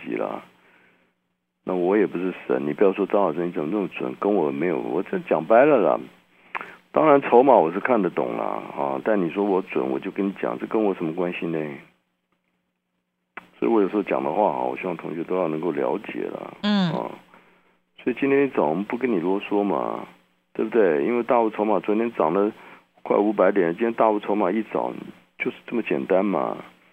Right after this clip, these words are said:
Speaker 1: 一七四四四它就秀出
Speaker 2: 空讯啊。
Speaker 1: 筹码A I程式就秀出空讯嘛。
Speaker 2: 嗯。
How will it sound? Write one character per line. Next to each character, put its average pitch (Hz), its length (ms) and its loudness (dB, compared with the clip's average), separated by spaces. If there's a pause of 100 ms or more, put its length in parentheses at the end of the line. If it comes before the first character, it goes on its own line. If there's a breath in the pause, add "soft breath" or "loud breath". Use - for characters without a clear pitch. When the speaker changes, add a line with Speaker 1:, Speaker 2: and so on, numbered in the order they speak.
(200)
Speaker 1:
一 113 100 -2
七 117 320 -2
四 - 180 0
四 110 180 -2
四 104 100 -2
它 127 140 -2
就 127 140 0
秀 117 240 0
出 113 220 -2 (520 loud breath)
Speaker 2:
空 226 300 0
讯 - 20 8
啊。 - 140 4
Speaker 1:
筹 247 80 2
码 - 0 -
A 139 260 6
I 139 120 4
程 117 140 2
式 139 100 0
就 131 120 -4
秀 135 180 0
出 127 140 -4
空 135 240 -2
讯 135 200 -2
嘛。 65 380 -2
Speaker 2:
嗯。 185 480 2